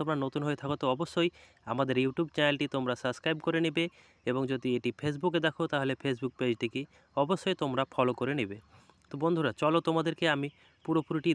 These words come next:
দেখিয়ে দিই যে তোমরা শিশু বিকাশ যোজনায় কীভাবে অ্যাপ্লিকেশন করবে এবং দু হাজার বাইশে কী কী নতুন নিয়ম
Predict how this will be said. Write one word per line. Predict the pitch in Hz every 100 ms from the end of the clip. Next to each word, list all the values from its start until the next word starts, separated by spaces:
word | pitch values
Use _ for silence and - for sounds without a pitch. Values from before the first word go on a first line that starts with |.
| 135
দেখিয়ে | - 160
দিই | 147 151
যে | 139
তোমরা | 143 135 131 -
শিশু | - 160
বিকাশ | 165 156 135
যোজনায় | 143 143 139 -
কীভাবে | 151 156 160
অ্যাপ্লিকেশন | 135 131 127 - 123 135
করবে | 147 156 156 - - -
এবং | 131 127
দু | 139 147
হাজার | 160 135
বাইশে | 127 131 - 131 -
কী | 160 156
কী | 156 139
নতুন | - 135 131 _ _ -
নিয়ম | 123 123